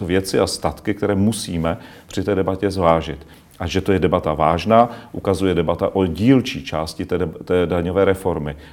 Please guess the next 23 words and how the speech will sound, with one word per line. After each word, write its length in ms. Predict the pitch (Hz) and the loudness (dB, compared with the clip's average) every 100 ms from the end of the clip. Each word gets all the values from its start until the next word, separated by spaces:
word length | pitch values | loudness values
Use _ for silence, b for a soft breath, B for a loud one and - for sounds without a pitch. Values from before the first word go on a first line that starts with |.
| - | -12
nebo 160 | 73 71 | -10 -4
daňové 400 | 85 80 85 82 | -2 0 0 0
debaty. 440 | 82 80 82 78 - B B | 0 0 -2 -6 -10 B B
A 80 | 87 | -6
to 120 | - | 0
je 80 | 98 | 0
třeba 240 | - 95 | 0 -4
právě 340 | 87 85 85 85 | -2 -2 -2 -4
jsou 200 | 85 80 | -6 -8
ty 140 | 87 | -6
důchody. 460 | 80 71 - 76 71 B B B B | -6 -8 -8 -8 -8 B B B B
A 80 | 95 | -8
ty 100 | 90 | -6
jsou 160 | 85 85 | -2 0
jenom 240 | 87 87 | 0 0
jednou 360 | 82 92 85 82 | 2 2 2 -4
z 80 | - | -6
těch 160 | 82 | -10
částí 400 | - 78 73 78 | -6 -6 -6 -10
přitom. 380 | - 78 76 71 | -12 -12 -10 -10
Takže 280 | 82 80 85 - B - | -8 -2 -2 -4 B 6
proto 280 | 117 117 127 | 8 8 4
ta, 260 | 95 78 | 4 0